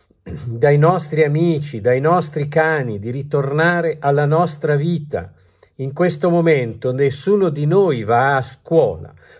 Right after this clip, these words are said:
perché non abbiamo la testa, perché non riusciamo a concepire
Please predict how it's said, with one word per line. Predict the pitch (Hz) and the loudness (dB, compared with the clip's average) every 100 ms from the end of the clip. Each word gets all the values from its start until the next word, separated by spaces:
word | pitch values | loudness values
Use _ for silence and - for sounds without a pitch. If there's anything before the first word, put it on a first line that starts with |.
| _ | _
perché | 139 143 180 | -2 0 0
non | 180 175 | 0 0
abbiamo | 170 202 196 | 2 2 4
la | 185 170 | 0 2
testa, | 208 208 156 - - - | 4 4 2 -10 -18 -20
perché | - 120 156 | -10 -8 -4
non | 151 165 | -2 -2
riusciamo | 165 - 185 175 | -4 -4 -2 -2
a | |
concepire | 151 165 151 165 151 185 208 156 107 | -2 -6 -4 -6 -6 -2 2 2 -2